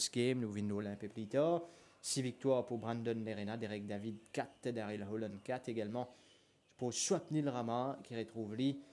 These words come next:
avec quatre victoires. Un match, euh, du Rawan Baudotier en ce, euh, début de saison. Rai Jurawan, euh, qui tient également celle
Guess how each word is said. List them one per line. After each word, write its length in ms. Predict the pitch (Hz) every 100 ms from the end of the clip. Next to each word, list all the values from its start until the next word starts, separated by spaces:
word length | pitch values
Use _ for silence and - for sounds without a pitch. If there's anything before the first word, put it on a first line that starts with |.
| - _ -
avec 680 | 107 135 139 151 - -
quatre 500 | - 175 - 170 160 -
victoires. 800 | 135 147 - 143 127 113 110 104
Un 80 | 107
match, 600 | 110 139 143 - - 143
euh, 200 | 123 117
du 120 | 120
Rawan 360 | 120 120 127 123
Baudotier 640 | 117 117 113 113 143 139 - - _ -
en 120 | 123
ce, 380 | - - 170 170 143
euh, 200 | 123 117
début 360 | 117 175 170
de 60 | 156
saison. 600 | - 160 135 202 247 - - - - - _ -
Rai 260 | 123 143
Jurawan, 500 | 135 135 175 208 165
euh, 240 | 135 117 104 - -
qui 120 | - 123
tient 140 | -
également 300 | 113 110 123 117
celle 500 | - 135 127 113